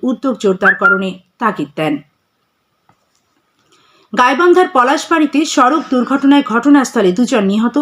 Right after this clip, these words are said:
ও দশ জনের অধিক যাত্রী আহত হয়েছেন। আজ ভোরে গাইবান্ধা পলাশবাড়ী সড়কে ঠুটিয়া পুকুরের পূর্বে গড়েয়ার ঈদগাহ মাঠ এলাকায় এই দুর্ঘটনাটি ঘটে। ঘন কুয়াশার কারণে সিমেন্ট বোঝাই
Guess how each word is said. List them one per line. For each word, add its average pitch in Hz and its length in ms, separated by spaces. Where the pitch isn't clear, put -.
ও 220 40
দশ 220 200
জনের 269 320
অধিক 254 260
যাত্রী 180 260
আহত 202 280
হয়েছেন। 175 380
আজ 214 260
ভোরে 277 280
গাইবান্ধা 262 400
পলাশবাড়ী 220 560
সড়কে 202 300
ঠুটিয়া 269 460
পুকুরের 220 420
পূর্বে 185 280
গড়েয়ার 269 480
ঈদগাহ 214 400
মাঠ 214 140
এলাকায় 202 420
এই 214 120
দুর্ঘটনাটি 185 640
ঘটে। 175 300
ঘন 262 280
কুয়াশার 294 520
কারণে 208 260
সিমেন্ট 269 380
বোঝাই 254 300